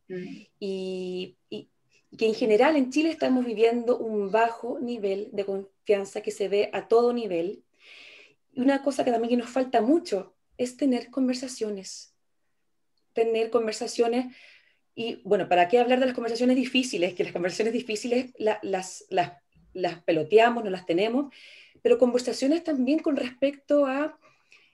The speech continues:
Speaker 2: eh, con respecto a futuro, con respecto a lo que queremos, con respecto a, eh, lo, lo que, lo que va, lo que va, lo que va a ocurrir, cómo vamos a avanzar.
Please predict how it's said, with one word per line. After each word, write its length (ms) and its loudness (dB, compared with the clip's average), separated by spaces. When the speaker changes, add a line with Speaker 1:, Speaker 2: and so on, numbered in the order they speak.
Speaker 2:
eh, 440 6
con 180 0
respecto 380 0
a 20 -8
futuro, 680 0
con 140 0
respecto 680 2
a 140 0
lo 140 0
que 120 0
queremos, 440 4
con 160 -4
respecto 640 2
a, 300 -2
eh, 800 -2
lo, 360 4
lo 140 0
que, 140 -10
lo 160 -2
que 100 -4
va, 220 0
lo 120 -2
que 80 -4
va, 220 2
lo 140 -4
que 100 -4
va 60 2
a 60 2
ocurrir, 380 0
cómo 200 2
vamos 220 0
a 40 -4
avanzar. 540 -4